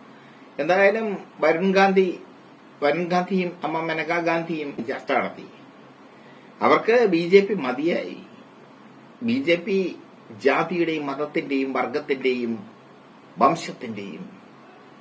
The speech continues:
നിറത്തിന്റെയും അടിസ്ഥാനത്തിൽ ജനങ്ങളെ വേർതിരിക്കുന്ന, ജനങ്ങളെ വിഭജിച്ച് നിർത്തുന്ന പാർട്ടിയാണെന്ന് അവർ തിരിച്ചറിഞ്ഞു. അതോടുകൂടിയാണ്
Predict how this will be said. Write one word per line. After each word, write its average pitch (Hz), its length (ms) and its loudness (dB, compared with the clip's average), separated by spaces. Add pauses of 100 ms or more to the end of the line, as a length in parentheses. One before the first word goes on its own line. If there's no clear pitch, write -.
(280)
നിറത്തിന്റെയും 123 840 0 (180)
അടിസ്ഥാനത്തിൽ 123 680 -2 (640)
ജനങ്ങളെ 147 540 2
വേർതിരിക്കുന്ന, 131 920 -2 (400)
ജനങ്ങളെ 185 440 6
വിഭജിച്ച് 139 800 -2 (260)
നിർത്തുന്ന 101 640 -6 (220)
പാർട്ടിയാണെന്ന് 104 1040 -2
അവർ 117 160 0
തിരിച്ചറിഞ്ഞു. - 540 -10 (1040)
അതോടുകൂടിയാണ് 143 840 2